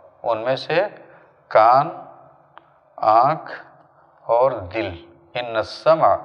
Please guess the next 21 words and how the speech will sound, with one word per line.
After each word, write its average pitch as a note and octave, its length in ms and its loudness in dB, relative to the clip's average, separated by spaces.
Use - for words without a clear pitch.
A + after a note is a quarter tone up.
वल G2 340 0
बसर D3+ 440 2
वल A#2+ 240 2
फुआद C3+ 560 2
कुल्लुन A2 360 -6
उलाइका G2+ 520 0
काना G#2 280 4
लहू G2+ 180 -2
मसूला।" F#2 580 -2
सूरह G#2 260 -6
बनी G#2 180 -4
इसराइल G2 420 -4
की F#2+ 180 -10
आयत F#2 300 -2
है F3 120 -10
कि A#2+ 140 -10
क़यामत B2 540 2
में A2 140 -8
दिन A#2 160 -10
जो A2 100 -6
है D3+ 160 4